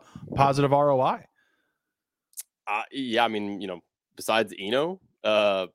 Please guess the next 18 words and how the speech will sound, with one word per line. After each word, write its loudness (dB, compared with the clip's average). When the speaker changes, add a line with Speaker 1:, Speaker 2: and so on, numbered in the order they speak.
Speaker 2:
nobody -2
really. 0
I -2
mean, -6
you -10
shouldn't -2
have -2
been -2
stor-, 0
starting 0
Dortch. -6
Uh, 0
yeah, -8
I -4
mean, -6
yeah, 0
you're 2
right. 2